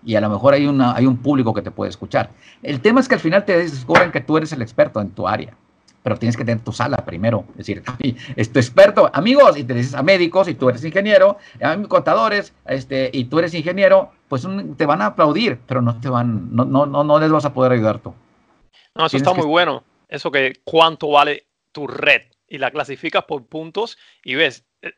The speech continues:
Speaker 2: el diez tienes que va-, buscar la mayor cantidad de, de personas que valgan diez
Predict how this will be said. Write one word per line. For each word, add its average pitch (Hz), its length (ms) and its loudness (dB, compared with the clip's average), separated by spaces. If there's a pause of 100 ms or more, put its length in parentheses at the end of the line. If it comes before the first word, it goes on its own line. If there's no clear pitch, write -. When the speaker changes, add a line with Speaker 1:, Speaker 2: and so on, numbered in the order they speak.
(440)
Speaker 2:
el 165 200 -6
diez 180 400 2
tienes 180 260 -6
que 165 120 -4
va-, 151 220 0
buscar 147 420 -8
la 156 100 -4
mayor 143 240 -8
cantidad 135 460 -4
de, 120 420 -2
de 131 140 -8
personas 139 440 -10
que - 100 -14
valgan 123 400 -6
diez 147 360 -2